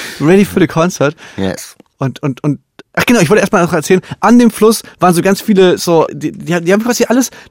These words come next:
Speaker 1: an dem ganzen Tag wu-, wurde alles so aufgebaut für uns, wie so, als würden die so ein, so ein Schauspiel machen, diese Studierenden, um quasi jedes Klischee von Studenten und Studentinnen zu erfüllen.
Speaker 2: Mhm.
Speaker 1: Da wurde, es war wie so eine Art, äh, Saufspiel, äh, Olympia, die dort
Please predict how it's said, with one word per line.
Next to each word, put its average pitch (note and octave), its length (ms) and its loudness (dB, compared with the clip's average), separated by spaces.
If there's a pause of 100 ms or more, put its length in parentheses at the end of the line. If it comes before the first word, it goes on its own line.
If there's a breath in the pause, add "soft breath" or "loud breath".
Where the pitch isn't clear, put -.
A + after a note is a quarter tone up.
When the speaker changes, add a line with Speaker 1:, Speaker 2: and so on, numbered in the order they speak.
Speaker 1:
an G3 100 0
dem G3 80 4
ganzen B3+ 180 0
Tag A3 240 -2
wu-, G#3 120 0 (100)
wurde G3+ 220 2
alles G#3+ 160 0
so - 80 0
aufgebaut G3 480 0
für - 160 -4
uns, G3+ 200 -2
wie G3 80 -4
so, F#3 80 2
als D#3+ 160 -2
würden F#3 200 -4
die F#3+ 60 -2
so F3 140 0
ein, E3+ 220 -2
so D3+ 100 -4
ein D#3 60 -2
Schauspiel A3+ 460 0
machen, C3 320 0 (300 loud breath)
diese D#3+ 180 0
Studierenden, F#3 440 0
um F#3 80 0
quasi F3+ 240 -2
jedes A#3+ 380 2 (220 loud breath)
Klischee A3 600 2
von G3+ 360 2
Studenten G3+ 560 0
und F3 100 -2
Studentinnen F3+ 420 0
zu - 140 -2
erfüllen. D#3+ 420 2
Speaker 2:
Mhm. F#2 200 -4
Speaker 1:
Da D3+ 100 0
wurde, G#3+ 240 -2
es - 140 -6
war G3+ 100 -2
wie A#3+ 60 4
so A#3 80 2
eine F#3+ 100 2
Art, G3 300 -2
äh, D#3 260 4
Saufspiel, F#3+ 1000 4
äh, E3 400 6
Olympia, G3 640 4
die C#3 80 -8
dort F3 180 0